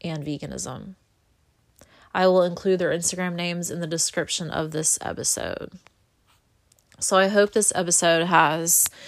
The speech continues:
served as a reminder to you that veganism is intersectional and what veganism truly is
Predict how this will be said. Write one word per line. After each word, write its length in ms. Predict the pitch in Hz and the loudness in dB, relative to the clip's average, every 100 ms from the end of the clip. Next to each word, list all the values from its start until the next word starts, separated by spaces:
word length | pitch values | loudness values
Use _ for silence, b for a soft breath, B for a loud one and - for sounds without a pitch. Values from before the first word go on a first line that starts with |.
| B B | B B
served 840 | - - - 185 185 240 254 - - | 2 4 4 2 0 -2 -4 -6 0
as 180 | 196 185 | 2 2
a 80 | 185 | 0
reminder 960 | 180 170 170 160 160 165 175 180 185 - - | 0 -2 2 4 4 0 0 0 -2 -6 -6
to 200 | - 240 | -2 0
you 520 | 233 185 165 160 165 | 0 2 0 0 -2
that 220 | - 180 160 | 2 4 4
veganism 560 | 175 170 170 165 160 | 0 0 0 -2 -2
is 380 | - 156 156 156 | 0 2 2 0
intersectional 800 | - 156 - - - - - - _ _ _ - | -2 -2 -2 -2 -4 -6 -6 -16 _ _ _ 0
and 180 | 190 170 | 2 6
what 240 | 180 175 | 6 6
veganism 480 | 170 165 160 156 156 | 2 -2 0 0 0
truly 440 | - 170 160 147 | -2 0 0 0
is 420 | 135 120 - - | -2 -2 0 0